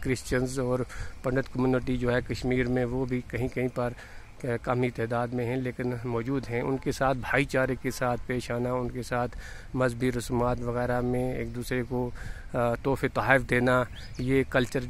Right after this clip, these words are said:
भी है, ये हमारे culture का एक हिस्सा भी है और ये भी हम देखते हैं। एक बड़ा खूबसूरत माहौल, एक बड़ा ठंडा, एक ठंडी हवा, बड़े, ए, अच्छा माहौल, एक खूबसूरत देखने को मिलता है गाँव में।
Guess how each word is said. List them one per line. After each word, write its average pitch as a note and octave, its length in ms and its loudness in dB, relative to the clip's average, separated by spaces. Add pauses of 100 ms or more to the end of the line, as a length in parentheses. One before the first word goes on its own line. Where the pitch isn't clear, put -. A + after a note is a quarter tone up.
भी B2+ 100 2
है, B2 260 0
ये C3+ 120 0
हमारे A#2+ 320 0
culture B2 360 -2
का B2+ 160 0
एक A#2 240 -2
हिस्सा A#2 260 0
भी A#2+ 180 -2
है A#2 260 0 (420)
और C3 140 0
ये C3 220 4
भी B2+ 160 0
हम B2+ 720 0
देखते C3 360 0
हैं। A#2 240 -2 (380)
एक D#3 160 -2
बड़ा E3+ 200 4
खूबसूरत D#3 600 -2
माहौल, C#3 320 4
एक C#3 120 -2
बड़ा C#3 240 4
ठंडा, C3 520 4 (360)
एक C3 240 2
ठंडी C3+ 280 2
हवा, B2 480 4
बड़े, C3 260 2 (540)
ए, C#3 60 -2
अच्छा C3+ 460 0
माहौल, B2 440 0
एक A#2+ 100 -2
खूबसूरत B2 720 -2 (840)
देखने B2+ 280 4
को B2+ 140 -2
मिलता B2 340 2
है A#2+ 300 4 (100)
गाँव A#2 240 0
में। A#2+ 220 0